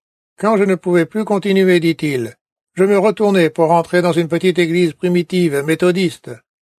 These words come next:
Le prédicateur qui devait conduire le service n'arriva pas, retenu par la tempête, et rapidement, l'un des officiants s'est mis devant pour conduire le service, avec une congrégation de peut-être quinze personnes. L'homme, dit Spurgeon,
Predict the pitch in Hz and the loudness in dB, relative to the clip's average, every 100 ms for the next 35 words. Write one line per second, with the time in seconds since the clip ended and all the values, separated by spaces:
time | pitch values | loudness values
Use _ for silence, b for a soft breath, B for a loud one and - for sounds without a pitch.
0 | _ _ 185 160 170 208 180 156 170 208 | _ _ -4 -2 0 0 0 0 2 0
1 | 208 175 151 151 170 180 190 170 160 165 | 0 0 0 0 0 0 0 0 -2 -2
2 | 143 190 190 - 160 165 165 160 143 117 | -2 -2 -4 -4 -2 0 -2 -2 -4 -6
3 | _ _ _ - 165 190 190 185 175 175 | _ _ _ -10 -2 0 0 0 0 0
4 | 175 170 170 165 185 135 - - _ _ | 0 0 -4 0 -2 -2 -8 -20 _ _
5 | _ 175 170 - 190 147 143 202 - _ | _ -4 -2 -2 -2 -2 -4 -4 -6 _
6 | _ - 185 175 151 190 190 160 160 180 | _ -4 -2 0 0 0 0 -2 0 -2
7 | 185 170 185 185 151 156 202 185 165 - | -2 -4 -2 0 0 0 0 0 0 0
8 | 175 170 170 170 175 170 202 180 - 123 | 0 0 0 -2 -2 -2 -2 -6 -8 -14
9 | _ _ _ 165 165 196 185 170 160 185 | _ _ _ -2 0 0 -2 -4 -2 0
10 | 180 165 151 - 165 196 170 160 160 156 | 0 0 0 -2 -2 0 0 0 0 2
11 | 185 185 165 156 170 170 - 185 - 214 | 0 0 -2 -2 -2 -4 -2 -4 0 -2
12 | 185 113 - _ _ _ _ - 165 220 | -2 -6 -16 _ _ _ _ -4 -2 0
13 | 190 165 165 - 151 139 147 190 | -2 0 -2 0 -2 0 0 -2